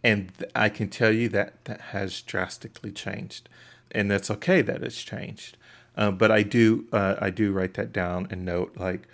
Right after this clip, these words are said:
"Well, five years from now, where would I like to be?" Um, so I have not done that since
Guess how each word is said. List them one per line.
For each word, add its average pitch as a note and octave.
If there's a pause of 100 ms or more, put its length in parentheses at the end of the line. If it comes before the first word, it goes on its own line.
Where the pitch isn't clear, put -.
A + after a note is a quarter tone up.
(520)
"Well, G2+
five A#2+
years G#2
from G2
now, F#2
where G2+
would F2+
I F2+
like G2+
to -
be?" - (460)
Um, F#2
so -
I -
have A2+
not G#2+
done G2
that F#2+
since -